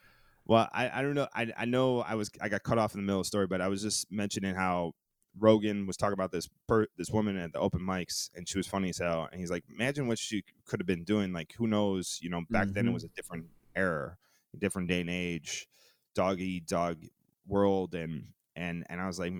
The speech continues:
Speaker 1: you know, I thought about it. I was like, "That's exactly why we're doing what we're doing." 'Cause, you know, what if we could empower people even at a, you know, like, like, Jimmy is a perfect example. A-, again, not quite there, but, um,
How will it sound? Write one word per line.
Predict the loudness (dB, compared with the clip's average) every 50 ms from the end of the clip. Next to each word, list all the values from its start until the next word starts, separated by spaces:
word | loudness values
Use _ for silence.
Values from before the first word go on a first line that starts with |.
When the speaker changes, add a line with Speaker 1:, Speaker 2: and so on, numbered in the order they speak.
| -10 _ -8
Speaker 1:
you | -6 -4
know, | -2 0
I | -2 -2 -4 -4
thought | -2 0 0 0
about | 0 0 0 0
it. | 0
I |
was | -2 -2 -4
like, | -6 -6 -4
"That's | -4 -4 -2 -2 -4 -6 -6
exactly | -6 -8 -4 -4 -4 -4 -2 -2 0 0
why | 2 0 0
we're | -2 -4 -2
doing | -2 -2 -2 -2
what | -2 -4
we're | -4 -2
doing." | 0 0 0 -2
'Cause, | -4 -6 -6 -8 -8 _ -12 -20 -20 -20 _ _ _ _ _ _ _ -4
you | 0
know, | 0 0 0 -2 -4 _ _ _
what | -6 -4 -2
if | -2 0 -2
we | -2
could | 0 0 -2 -2
empower | -2 -4 -6 -6 -4 -2 0 0 0
people | -2 -4 -6 -6 -2 -2 0 0 0 0 -2 -6 _
even | -6 -4 -4 -2 -2
at | -2 -2 0
a, | -2 -2 -2 -4 -8
you | -8 -6 -4
know, | -4 -4 -4
like, | -6 -8 -8 -10 _ _ -8
like, | -8 -8 -4
Jimmy | -2 -2 0 2 0
is | 0 0 -2
a | -4 -6 -8 _ _ _ 4
perfect | 4 4 4 -4
example. | -10 -6 -6 -6 -4 -2 -2 -2 -2 -4
A-, | -8 -12 -14 _ _
again, | -4 0 0 0 2 0
not | -2 -4 -4
quite | 0 2 2 2 2 0 -4 _ _ _ _ _ _ -2
there, | 0 2 2 2 0 -2 -4 -8 _ _ _ -2
but, | 0 0 0 0 -4 _ _ _
um, | -6 -2 -2 0 -2 -2 -4 -6 -6 -8 -8